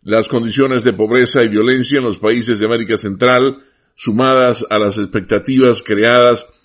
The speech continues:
por un nuevo gobierno en Estados Unidos, han incrementado la migración. En marzo, las autoridades recogieron cerca de diecinueve mil menores no acompañados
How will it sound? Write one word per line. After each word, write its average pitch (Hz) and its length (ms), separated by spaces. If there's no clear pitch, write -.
por 131 160
un 151 180
nuevo 135 280
gobierno 117 440
en 113 60
Estados 120 400
Unidos, 143 480
han 131 320
incrementado 113 720
la 110 100
migración. 110 680
En 107 160
marzo, 143 580
las 107 200
autoridades 117 540
recogieron 123 560
cerca 117 340
de 110 240
diecinueve 123 880
mil 156 320
menores 135 680
no 135 300
acompañados 120 840